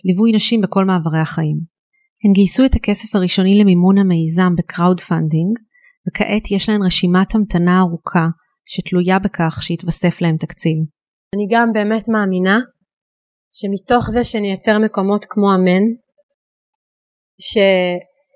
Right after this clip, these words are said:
Speaker 2: מאפשרים לנשים לעשות את הדרך הזאת, כל הדרך עד לשאול ובחזרה, אנחנו, אנחנו לומדים שם בלית ברירה איך להתמסר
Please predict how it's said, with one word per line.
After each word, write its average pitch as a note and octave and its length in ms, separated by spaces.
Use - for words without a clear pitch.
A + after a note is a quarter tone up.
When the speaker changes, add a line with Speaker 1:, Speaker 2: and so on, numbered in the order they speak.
Speaker 2:
מאפשרים G#3 680
לנשים A#3+ 500
לעשות A3 380
את A#3+ 120
הדרך G#3+ 480
הזאת, F#3+ 300
כל A#3 240
הדרך G#3+ 440
עד G#3 120
לשאול G#3+ 540
ובחזרה, F#3 640
אנחנו, G3 400
אנחנו G3 300
לומדים G3 440
שם D4+ 280
בלית G#3+ 340
ברירה F#3+ 400
איך G#3+ 160
להתמסר G#3 600